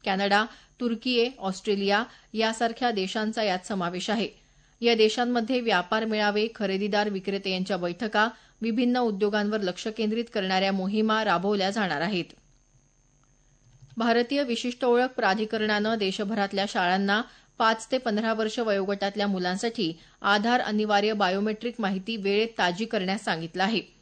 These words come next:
प्राधिकरणाचे मुख्य कार्यकारी अधिकारी भुवनेश कुमार यांनी या संदर्भात सर्व राज्य आणि केंद्रशासित प्रदेशांच्या मुख्य सचिवांना पत्र लिहून या माहिती संकलनासाठी शिबिरं आयोजित करण्याची विनंती केली आहे.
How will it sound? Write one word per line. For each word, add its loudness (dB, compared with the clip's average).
प्राधिकरणाचे 2
मुख्य -2
कार्यकारी 2
अधिकारी 0
भुवनेश -2
कुमार 0
यांनी 0
या 2
संदर्भात 0
सर्व -4
राज्य 0
आणि 0
केंद्रशासित -2
प्रदेशांच्या -4
मुख्य -4
सचिवांना -2
पत्र -4
लिहून -2
या 2
माहिती 0
संकलनासाठी -2
शिबिरं 0
आयोजित 0
करण्याची -2
विनंती -4
केली -2
आहे. 2